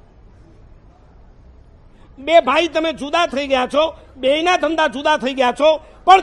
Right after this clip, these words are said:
તમારો સગો ભાઈ તમારા કરતા આગળ નીકળી જાય તમે રાજી ખરા? જો ના, તો મારે તમને પૂછવું છે, "સવી જીવ કરું શાસન રસીની ભાવના તમે ભાવી ક્યાંથી શકવાના?"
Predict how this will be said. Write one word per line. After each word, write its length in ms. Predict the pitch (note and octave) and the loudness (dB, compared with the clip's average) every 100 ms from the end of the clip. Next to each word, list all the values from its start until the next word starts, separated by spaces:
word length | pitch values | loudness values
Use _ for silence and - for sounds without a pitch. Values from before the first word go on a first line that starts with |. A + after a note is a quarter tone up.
| - | 2
તમારો 460 | B3+ B3+ D4+ E4+ F4 E4+ | 0 2 4 6 6 4
સગો 300 | C4+ D#4 E4+ | -2 2 4
ભાઈ 200 | D4 D#4 | 2 0
તમારા 460 | D#4 B3 C#4+ E4 | -2 -2 0 0
કરતા 300 | C4+ C#4+ D#4 | -2 -4 0
આગળ 300 | C#4 B3+ D#4 | 0 2 -2
નીકળી 280 | D4 C#4+ D4 | -2 -8 -4
જાય 140 | D4 C#4+ | -2 -2
તમે 260 | C4 D4 | 0 2
રાજી 300 | C4 B3 C#4+ | 2 2 -2
ખરા? 340 | - C#4 D4+ - - - - - - - - - - - - - - - - - - - - - - - G#3+ - - - - - - - - | -4 0 0 -2 -16 -20 -20 -20 -20 -20 -20 -20 -20 -20 -20 -20 -20 -20 -20 -20 -20 -20 -20 -20 -20 -20 -20 -20 -20 -20 -20 -20 -20 -20 -20
જો 240 | G3 E4 F4 | -4 2 2
ના, 320 | D4 C#4+ F4+ | 2 2 2
તો 180 | F4 E4 | 4 2
મારે 280 | C#4 D#4+ E4 | 2 2 0
તમને 340 | C#4 D#4 F4 | 0 2 2
પૂછવું 300 | C#4+ C#4 D4+ | 2 -10 -2
છે, 200 | E4+ D#4+ | 0 0
"સવી 280 | C#4+ D4+ E4+ | -2 -4 -6
જીવ 260 | G3+ D#4+ | -6 -6
કરું 320 | E4 D4+ E4 D#4+ | -4 -2 -2 -2
શાસન 440 | B3+ C4+ D4+ D#4+ | -2 0 -2 -2
રસીની 360 | D4 D#4 D#4+ D4+ | -4 -4 -6 -4
ભાવના 380 | G3 C#4 E4 | -4 -2 -2
તમે 220 | E4 E4 D4 | -2 -4 -4
ભાવી 340 | A3+ C#4 E4+ | -4 -2 0
ક્યાંથી 300 | F4 E4+ E4+ | 2 2 0
શકવાના?" 520 | D4 D#4+ F4 F4 D4 | -4 0 2 2 0